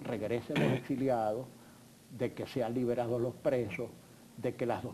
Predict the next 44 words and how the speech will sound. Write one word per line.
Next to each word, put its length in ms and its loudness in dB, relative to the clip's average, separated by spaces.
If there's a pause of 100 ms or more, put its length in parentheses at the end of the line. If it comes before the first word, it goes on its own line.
mil 140 0
y 60 6
tantas 460 0
causas 380 0
que 100 -6
están 240 -4
en 100 -2
curso 340 -6
sean 240 -2
sobreseídas, 840 0 (1400)
quien 240 0
vea 360 6
la 240 6
posibilidad 460 2
de 60 -4
solución 320 2
de 100 2
todos 320 2
esos 240 -2
conflictos 580 -2 (500)
en 140 -2
el 100 -4
diálogo, 380 4 (340)
nunca 360 2
se 100 -4
va 120 0
a 20 0
negar. 320 -8
Generalmente 680 0
los 100 0
que 120 -2
se 120 -2
niegan 320 -2
son 160 0
los 100 0
que 100 0
no 80 -4
tienen 320 -2
ninguna 340 -2
dificultad 500 -4
ni 100 0
personal 440 -4
ni 80 -4
familiar. 440 -8